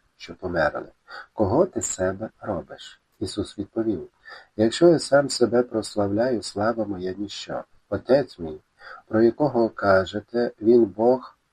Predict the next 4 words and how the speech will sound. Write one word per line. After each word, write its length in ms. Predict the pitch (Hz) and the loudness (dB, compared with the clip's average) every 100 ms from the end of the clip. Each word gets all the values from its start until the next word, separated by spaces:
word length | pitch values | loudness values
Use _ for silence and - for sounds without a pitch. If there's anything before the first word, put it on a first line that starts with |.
| _ _ - | _ _ -2
наш, 480 | 98 82 - - - _ _ _ _ - | 2 2 0 -12 -20 _ _ _ _ -4
він 320 | 92 131 135 - | 2 2 2 -6
мене 300 | 98 92 98 98 | -6 -4 -4 -6
прославляє. 720 | - 101 - 104 101 92 78 | -10 -12 -6 -6 -2 -4 -4